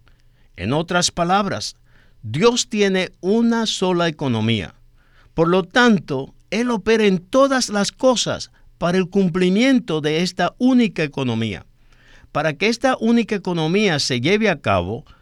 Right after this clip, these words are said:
Dios ha dispuesto de un solo ministerio. Por eso en el Nuevo Testamento el ministerio es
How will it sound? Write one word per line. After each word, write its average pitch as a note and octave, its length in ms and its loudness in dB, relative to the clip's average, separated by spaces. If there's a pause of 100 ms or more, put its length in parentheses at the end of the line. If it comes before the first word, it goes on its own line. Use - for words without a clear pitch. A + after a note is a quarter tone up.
(280)
Dios A#3+ 400 -2
ha B3 80 2
dispuesto A#3 720 0
de F3 100 0
un F#3+ 140 0
solo G#3 280 0
ministerio. C3+ 800 -2 (840)
Por F3 180 2
eso A3+ 200 4
en G3 60 4
el F3+ 100 2
Nuevo B3+ 260 2
Testamento D#3 720 0
el D3 60 -2
ministerio D#3 640 2
es F#3 140 -2